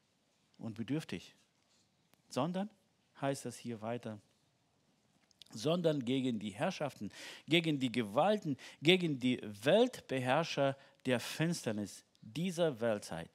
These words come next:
gegen die geistlichen Mächte, die Bosheit“, Entschuldigung, „gegen die geistliche Mächte der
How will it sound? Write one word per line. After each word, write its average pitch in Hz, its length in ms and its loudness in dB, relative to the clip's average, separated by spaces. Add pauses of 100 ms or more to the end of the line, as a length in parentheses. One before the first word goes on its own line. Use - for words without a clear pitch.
gegen 151 460 2
die 180 280 -4 (320)
geistlichen 196 680 2
Mächte, 156 360 0 (380)
die 123 320 0 (560)
Bosheit“, 139 680 0 (2250)
Entschuldigung, 139 400 -4
„gegen 165 300 4
die 135 140 0
geistliche 190 800 4 (2750)
Mächte 151 460 2
der 135 380 4